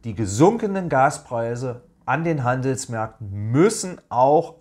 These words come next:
Anfang zwanzig dreiundzwanzig bei uns als Verbraucher wieder ankommen. Wir hoffen,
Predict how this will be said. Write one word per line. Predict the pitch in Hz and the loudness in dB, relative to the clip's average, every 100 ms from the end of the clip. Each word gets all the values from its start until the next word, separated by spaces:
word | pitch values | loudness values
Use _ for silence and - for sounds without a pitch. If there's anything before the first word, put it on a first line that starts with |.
| - | -6
Anfang | 131 147 139 131 - | -6 -6 -10 -10 -8
zwanzig | 110 107 90 - | -8 -8 -12 -12
dreiundzwanzig | 82 107 113 107 107 98 - | -10 -8 -8 -10 -10 -12 -10
bei | 78 | -4
uns | 139 151 160 - | -2 0 -2 -6
als | 104 - | -8 -8
Verbraucher | 80 - 95 107 101 98 - | -14 -6 -2 0 0 -2 -8
wieder | 92 92 90 - | -2 -2 -2 -4
ankommen. | 104 120 95 76 - _ _ _ _ _ _ _ _ _ - | -6 -2 -4 -4 -10 _ _ _ _ _ _ _ _ _ 0
Wir | 120 - | 0 2
hoffen, | 165 214 139 78 | 4 2 0 -10